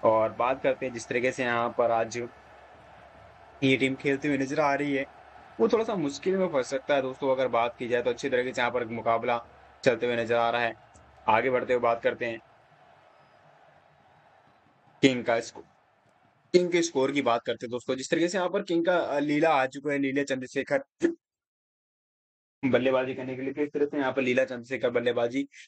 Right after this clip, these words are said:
करते हुए हम सभी को देखने मिलने वाले हैं, वो देखने वाली बात है दोस्तों। फिलहाल आगे चलते हुए फिर से हम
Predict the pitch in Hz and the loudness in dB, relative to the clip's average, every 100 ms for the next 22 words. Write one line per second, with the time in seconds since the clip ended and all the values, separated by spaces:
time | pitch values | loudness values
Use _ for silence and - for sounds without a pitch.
0 | _ 127 120 139 135 123 127 127 131 117 | _ 0 0 0 0 -2 -6 -4 -2 -2
1 | 127 120 117 123 120 127 123 139 131 147 | -2 -2 0 2 2 0 -2 -4 -4 -4
2 | 135 131 131 131 135 139 139 - _ _ | -2 -2 -2 -4 -6 -10 -10 -16 _ _
3 | _ _ _ _ _ _ _ _ _ 147 | _ _ _ _ _ _ _ _ _ _
4 | 151 _ 147 _ 147 _ 151 _ _ _ | _ _ _ _ _ _ _ _ _ _
5 | _ - - - - - - - - - | _ -20 -20 -20 -20 -20 -20 -20 -18 -14
6 | - - - - - - - - - - | -14 -14 -14 -14 -14 -14 -14 -14 -16 -16
7 | - - - - - - - 135 135 131 | -16 -16 -16 -18 -18 -18 -2 0 2 0
8 | 135 127 123 131 123 131 143 - 131 | -6 -8 -8 -6 -4 -6 -6 -4 -4